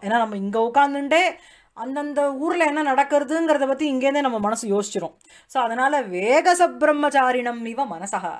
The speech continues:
மனசுக்கு வந்து ஒரு ஃப்ரெண்டு மாதிரி எதுல அப்படின்னா, இந்த வேகம்ங்கிறதுல.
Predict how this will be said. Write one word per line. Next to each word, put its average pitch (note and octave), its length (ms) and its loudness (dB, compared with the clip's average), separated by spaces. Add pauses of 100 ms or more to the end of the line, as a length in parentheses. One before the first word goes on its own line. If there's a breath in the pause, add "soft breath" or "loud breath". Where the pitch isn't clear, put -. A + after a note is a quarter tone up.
(140)
மனசுக்கு C4 680 -4
வந்து C4+ 300 0
ஒரு A#3+ 200 -2
ஃப்ரெண்டு B3 280 -4
மாதிரி C#4 520 -4 (280 soft breath)
எதுல D4+ 320 2 (160)
அப்படின்னா, G#3+ 520 0 (320 soft breath)
இந்த A#3 300 -8 (360)
வேகம்ங்கிறதுல. C4+ 720 0